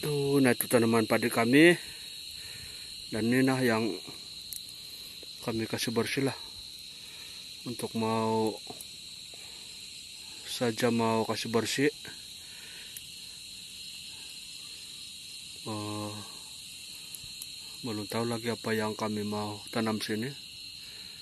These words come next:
Tengoklah kalau sudah kasih bersih betul-betul. Mungkin sayur kah, apa? Sayur-sayuran lah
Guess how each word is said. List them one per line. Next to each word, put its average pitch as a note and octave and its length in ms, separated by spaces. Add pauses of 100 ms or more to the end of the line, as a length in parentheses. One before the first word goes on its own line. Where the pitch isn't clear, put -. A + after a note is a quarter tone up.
(1120)
Tengoklah B2+ 480
kalau A#2 160
sudah A2+ 240
kasih A2+ 240
bersih A2+ 240
betul-betul. A2+ 480 (1400)
Mungkin A#2+ 240
sayur A#2 400 (160)
kah, B2+ 400 (2000)
apa? - 400 (1700)
Sayur-sayuran A#2+ 640
lah C3 160